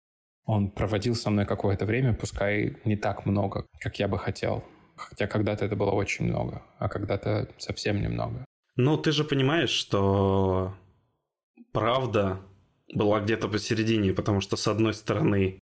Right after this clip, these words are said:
Speaker 2: это мать, которая в любом случае, мы не берём какие-то маргинальные совсем случаи уже, мать всегда будет за сына, за ребёнка,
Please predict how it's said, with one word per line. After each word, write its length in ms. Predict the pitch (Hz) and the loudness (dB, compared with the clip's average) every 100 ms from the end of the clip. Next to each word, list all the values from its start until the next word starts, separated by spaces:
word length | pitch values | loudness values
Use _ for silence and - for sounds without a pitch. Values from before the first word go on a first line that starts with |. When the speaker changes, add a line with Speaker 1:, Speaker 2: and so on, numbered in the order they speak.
| _ _ _ | _ _ _
Speaker 2:
это 240 | 107 101 104 | -4 0 2
мать, 260 | 113 180 | 4 2
которая 680 | - 101 104 104 104 101 98 - _ _ _ | 0 0 2 4 4 4 2 -4 _ _ _
в 160 | 104 107 | -4 0
любом 360 | 135 131 127 107 | 2 4 2 2
случае, 760 | - 107 101 - - 90 90 - 107 | 0 0 2 0 0 0 0 -4 0
мы 100 | 110 | 0
не 80 | 110 | 2
берём 240 | 123 113 | 2 0
какие-то 240 | 101 - | -4 -2
маргинальные 560 | 101 101 107 107 98 95 | 0 2 2 2 2 2
совсем 600 | - 98 - 92 92 87 | 0 -4 0 2 2 2
случаи 400 | - 110 143 - | 2 0 2 0
уже, 340 | 98 95 85 - _ _ - | 0 0 -2 -4 _ _ -2
мать 240 | 107 107 - | 0 0 -2
всегда 260 | 117 131 | -4 -2
будет 240 | 147 143 127 | 0 0 0
за 80 | |
сына, 420 | 131 - 180 147 107 | 0 2 2 2 0
за 680 | 101 98 98 98 92 90 98 | 2 2 2 2 2 2 2
ребёнка, 540 | 110 123 117 - - | 2 2 0 -4 -8